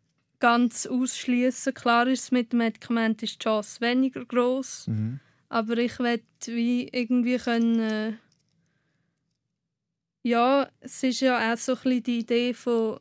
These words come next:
Speaker 1: irgendwie, wir haben auch in Sarne die Recovery-Gruppe gehabt,
Speaker 2: Mhm.
Speaker 1: wo wir über so Sachen geredet haben, wie man eigentlich selber an dem, an der Krankheit kann arbeiten irgendwie.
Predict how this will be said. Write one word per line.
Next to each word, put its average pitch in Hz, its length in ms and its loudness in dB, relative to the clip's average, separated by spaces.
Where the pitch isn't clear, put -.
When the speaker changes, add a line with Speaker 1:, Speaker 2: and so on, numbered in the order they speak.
Speaker 1:
irgendwie, 233 600 0
wir 233 160 -2
haben 233 220 -2
auch 220 260 -2
in 226 120 0
Sarne 226 460 0
die 226 220 -2
Recovery-Gruppe 233 1300 -4
gehabt, 240 380 -6
Speaker 2:
Mhm. 123 240 -2
Speaker 1:
wo 240 100 0
wir 247 180 4
über 247 220 0
so 254 160 0
Sachen 247 460 0
geredet 247 380 0
haben, 240 260 0
wie 240 120 0
man 233 180 0
eigentlich 226 440 -2
selber 233 680 2
an 247 180 -2
dem, 247 420 2
an 240 160 -2
der 240 220 -2
Krankheit 247 560 0
kann 254 280 -4
arbeiten 247 420 -4
irgendwie. 254 500 -2